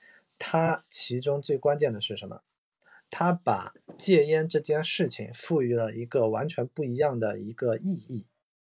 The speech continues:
也就是说，这种情况下，他对于抽烟和戒烟这件事情，他的认知是完全不一样的。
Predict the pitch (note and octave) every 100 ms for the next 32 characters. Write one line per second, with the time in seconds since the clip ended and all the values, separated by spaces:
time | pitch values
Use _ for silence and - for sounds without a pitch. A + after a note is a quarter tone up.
0 | _ A#2+ C#3+ F3+ F3 F3 G#3 A#2 - A2+
1 | G#2+ - - _ - - - - F3+ F3+
2 | F3 _ _ - F#3 C3 A2 A#2 - _
3 | _ _ _ _ - - F3 F3 F3+ F3+
4 | - _ - - A#2 B2 - F3 D3+ D#3+
5 | E3+ D#3+ E3+ E3+ - D3+ - - _ _
6 | - C#3 D#3 F3 C#3 - E3 - - -
7 | G#2+ A2 G#2+ B2 B2 A#2 A#2+ G#2 G#2+ G2+